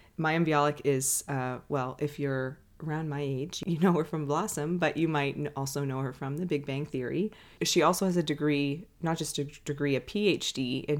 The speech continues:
neuroscience. So she's a straight up scientist. She knows her stuff. Anyway, I, it, this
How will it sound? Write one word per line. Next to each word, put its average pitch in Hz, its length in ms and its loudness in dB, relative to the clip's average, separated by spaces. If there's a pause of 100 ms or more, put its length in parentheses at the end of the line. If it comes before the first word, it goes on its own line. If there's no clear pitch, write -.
neuroscience. 127 640 -4
So 131 480 -2 (140)
she's 180 260 0
a 208 60 -6
straight 160 260 2
up 143 140 0
scientist. 135 440 -4
She 147 120 -4
knows 135 180 -2
her 135 100 -4
stuff. 123 300 -4 (540)
Anyway, 170 400 6
I, 139 80 6 (100)
it, - 160 0
this - 400 4